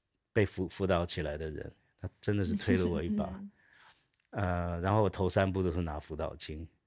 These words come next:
Speaker 1: 呃，所以，呃，以一个过来人身份，我觉得辅导金真的是有，有辅助到我。
Speaker 2: 嗯。
Speaker 1: 呃，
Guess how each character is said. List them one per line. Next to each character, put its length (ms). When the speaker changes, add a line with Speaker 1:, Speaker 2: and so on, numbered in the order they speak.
Speaker 1:
呃， 600
所 180
以， 200
呃， 180
以 200
一 60
个 100
过 220
来 120
人 140
身 220
份， 160
我 80
觉 200
得 180
辅 160
导 180
金 500
真 160
的 80
是 140
有， 260
有 260
辅 180
助 160
到 260
我。 220
Speaker 2:
嗯。 260
Speaker 1:
呃， 680